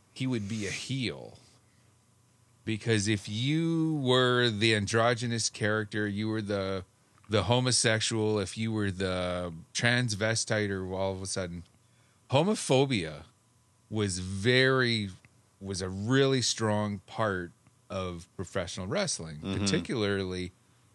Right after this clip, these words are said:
Speaker 1: in the Reagan era, you know, when it was all, all acc-, all
Speaker 2: Yeah.
Speaker 1: access
Speaker 2: Mm-hmm.
Speaker 1: and all, and all, and all that. Adrian Adonis
Speaker 2: Adrian
Speaker 1: is the,
Speaker 2: Adonis?
Speaker 1: the big, the biggest example of that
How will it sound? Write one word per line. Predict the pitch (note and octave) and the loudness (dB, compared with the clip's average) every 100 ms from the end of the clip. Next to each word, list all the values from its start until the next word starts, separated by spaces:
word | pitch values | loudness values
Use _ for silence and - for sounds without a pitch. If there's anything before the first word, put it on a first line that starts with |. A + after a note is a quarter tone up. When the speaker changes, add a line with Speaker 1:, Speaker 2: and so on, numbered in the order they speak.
| - | -8
Speaker 1:
in | F#2+ F2+ F2 - | -6 -6 -8 -8
the | G2 F2+ | -4 -4
Reagan | F2 A#2 B2+ F#2+ | 2 2 2 -2
era, | D#2+ D#2 D#2 D#2 - - E2+ | -4 -10 -10 -12 -14 -18 -12
you | F2 | -10
know, | D#2 | -10
when | E2 E2 | -8 -8
it | D#2+ | -8
was | D#2+ D#2+ - | -8 -8 -8
all, | D2 E2 D#2+ D#2+ _ | -6 -6 -8 -12 _
all | E2+ E2+ E2 | -6 -4 -4
acc-, | E2 - - - G2 | -8 -8 -10 -8 -4
all | F#2 | 0
Speaker 2:
Yeah. | F#2 E2 | 2 2
Speaker 1:
access | F2 - - E2 D#2+ - - | -2 -2 -2 -2 -2 0 0
Speaker 2:
Mm-hmm. | G2 F2 F#2 E2 - _ | -2 -4 -6 -8 -14 _
Speaker 1:
and | G2 F2+ | -4 -2
all, | F2+ F2+ | -2 -4
and | F2+ F2+ | -6 -4
all, | F2 F2 | -4 -4
and | F2+ | -6
all | F2 E2+ E2+ | -4 -4 -4
that. | F2 F2 F2 | -4 -2 -4
Adrian | G#2+ A2 C3 G3 B3+ | -2 0 2 2 2
Adonis | A#3 G2+ F2+ G#2+ E2 C#2 - - - - _ _ _ _ _ - | 2 2 0 0 -2 -4 0 2 0 -4 _ _ _ _ _ -4
Speaker 2:
Adrian | F#2+ F#2+ F#2+ | -2 2 2
Speaker 1:
is | F2 | 2
the, | |
Speaker 2:
Adonis? | F2 G2+ B2 - - | 0 0 -4 -10 -6
Speaker 1:
the | G2+ | -2
big, | A2 F2 B2 C#3+ D#3 A2+ | 0 2 2 4 0 0
the | G#2+ | -2
biggest | E2+ G#2 B2+ E3 - | -2 -2 0 -2 -2
example | B2+ F#2 F#2 F#2 G#2 F2 D#2+ D#2 _ _ _ _ - | -4 -4 -4 -4 -6 -8 -10 -12 _ _ _ _ -8
of | F2+ E2+ | -6 -4
that | F#2 F2 E2 D#2 - - | -4 -2 -4 -6 -6 -8